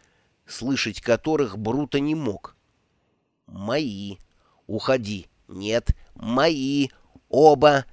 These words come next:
Мои!» Бруто повернул голову. Черепашка стояла меж двух камней, вытянув шею и раскачиваясь.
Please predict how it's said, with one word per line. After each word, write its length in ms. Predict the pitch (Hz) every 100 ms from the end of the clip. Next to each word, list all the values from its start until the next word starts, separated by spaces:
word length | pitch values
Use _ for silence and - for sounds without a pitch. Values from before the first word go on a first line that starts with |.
| -
Мои!» 720 | - 131 185 208 165 180 185 180 - _ _ _ _ _ _ _ _ _ _ _ _
Бруто 460 | - 107 110 123 123
повернул 640 | - 117 120 117 120 117
голову. 640 | 127 123 101 92 80 76 - _ _ _ _ _ _ _ _ _ _
Черепашка 640 | - 98 95 - 110 -
стояла 460 | 117 - 117 120 117
меж 260 | 117 113 101
двух 300 | 110 117 -
камней, 480 | 120 127 143 139 - - _ -
вытянув 600 | 107 110 135 120 120 107
шею 440 | - 147 139 135
и 120 | - 139
раскачиваясь. 1040 | 131 131 - - - - 64 69 - -